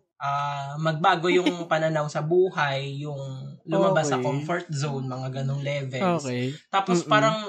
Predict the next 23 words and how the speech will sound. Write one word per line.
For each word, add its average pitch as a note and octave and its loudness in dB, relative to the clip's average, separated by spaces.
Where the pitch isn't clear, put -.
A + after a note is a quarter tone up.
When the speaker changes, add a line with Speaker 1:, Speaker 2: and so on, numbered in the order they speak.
Speaker 1:
ah, D#3+ 2
nung F3 -4
mga F3+ -2
tumagal-tagal, D3+ -4
parang E3+ -6
na-realize E3 -4
niya E3+ -6
na F3+ -8
parang, C4+ -6
bakit B3 0
niya G3 2
gagawin D3+ -4
yun? D3+ -8
Eh, D#3+ -6
in G#3 0
the B3 2
first G#3 0
place, F3+ 2
ayaw A#3+ 2
naman A3 0
pala F#3 2
nung F3 -6
isa D#3 -6